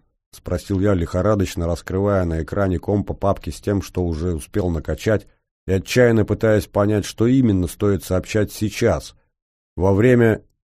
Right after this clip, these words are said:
именно этого, так сказать, сеанса связи, а что может потерпеть до очередного провала в прошлое. Тем более, что о его дате у меня не было никаких представлений. Как я не думал об этом вопросе, пока никаких внятных мыслей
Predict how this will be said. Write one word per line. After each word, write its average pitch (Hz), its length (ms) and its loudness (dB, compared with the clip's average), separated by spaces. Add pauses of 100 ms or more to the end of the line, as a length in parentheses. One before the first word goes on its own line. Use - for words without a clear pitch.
(140)
именно 127 420 6
этого, 107 440 6
так 87 180 -6
сказать, 95 320 -4
сеанса 101 400 -2
связи, 95 540 2 (380)
а 98 80 -2
что 127 180 4
может 101 300 4
потерпеть 104 500 0
до - 100 2
очередного 101 560 0
провала 92 400 0
в - 80 -12
прошлое. 76 540 -6 (480)
Тем 104 180 4
более, 117 240 6
что 101 220 0
о 98 60 2
его 104 280 2
дате 98 480 0 (240)
у 90 80 -2
меня 107 180 2
не 117 160 6
было 101 160 2
никаких 95 400 -2
представлений. 98 800 -2 (1400)
Как 131 200 4
я 139 120 8
не 135 120 8
думал 131 260 8
об 110 140 4
этом 110 220 4
вопросе, 104 640 0
пока 117 260 0
никаких 113 440 -2
внятных 104 500 0
мыслей 101 480 -2